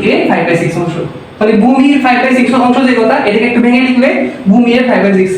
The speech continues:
অংশ কি কথা। তাহলে এখন আসো আমাদের ভূমি বলছে না, ভূমি মানে ভূমির মান কত? এক্স,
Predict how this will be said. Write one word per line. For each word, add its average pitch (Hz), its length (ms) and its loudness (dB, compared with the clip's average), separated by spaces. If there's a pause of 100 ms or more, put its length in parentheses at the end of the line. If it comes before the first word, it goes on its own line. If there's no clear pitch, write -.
অংশ 175 120 -4 (140)
কি 156 120 -2
কথা। 147 160 -4 (480)
তাহলে 254 180 0
এখন 262 180 0
আসো 269 160 0 (480)
আমাদের 196 300 2 (400)
ভূমি 220 180 2 (100)
বলছে 240 260 2
না, 254 60 2 (280)
ভূমি 208 240 2
মানে 226 120 2 (140)
ভূমির 233 220 2
মান 220 100 0 (100)
কত? 180 140 -2 (540)
এক্স, 165 180 -4